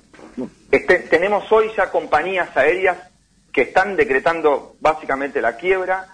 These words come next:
desempleando al cincuenta por ciento de su planta, eh, frenando los aviones en, en, en los distintos aeropuertos del mundo, dejándolos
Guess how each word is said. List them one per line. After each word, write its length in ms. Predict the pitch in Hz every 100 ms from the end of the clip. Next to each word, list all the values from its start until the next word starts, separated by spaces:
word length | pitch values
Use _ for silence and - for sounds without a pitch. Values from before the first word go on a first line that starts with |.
| _ _
desempleando 960 | - 139 139 151 143 147 156 180 175 147
al 120 | 127
cincuenta 480 | - 135 127 170 165
por 220 | 131 127
ciento 260 | - 143 131
de 100 | 120
su 160 | 113 123
planta, 580 | 156 165 170 165 165 - - - - -
eh, 460 | 127 120 120 120 - _ -
frenando 600 | 156 165 185 202 190 165
los 300 | 143 135 -
aviones 580 | 131 165 185 165 160 160 _ - _
en, 300 | - 120 113 -
en, 360 | 117 113 110 117
en 180 | 123 117
los 160 | 113
distintos 840 | 127 117 156 151 139 113 107 101 -
aeropuertos 640 | 120 117 117 151 151 147 131
del 100 | 127
mundo, 280 | 156 160
dejándolos 640 | 127 117 151 147 123 113